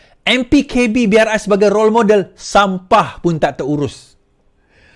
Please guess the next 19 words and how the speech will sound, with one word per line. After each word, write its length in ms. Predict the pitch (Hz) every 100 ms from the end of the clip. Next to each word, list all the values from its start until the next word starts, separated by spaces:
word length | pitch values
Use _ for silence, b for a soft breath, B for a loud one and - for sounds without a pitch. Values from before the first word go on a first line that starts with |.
| b b
Pemuda 480 | - 196 196 214 214
Amanah 320 | 208 226 208
Kelantan 400 | 226 226 220 214
menemplak 560 | 185 202 220 240 233 165
kenyataan 480 | 196 202 196 208 196
Susah 240 | 185 190
Agung 240 | 185 190
pas 240 | 180 226 208
Taqiyuddin 400 | 190 208 196 185
Hasan 480 | 185 214 180 104 - b b b b
yang 320 | - 160 226 214
menyatakan 560 | 208 208 233 240 220
hasrat 480 | 214 208 - 233 180
menjadikan 480 | 190 208 208 214 185
pihak 240 | 196 165
berkuasa 320 | 170 208 -
tempatan 480 | - 185 190 185 135
di 80 | 185
Kelantan, 560 | 208 202 202 139 98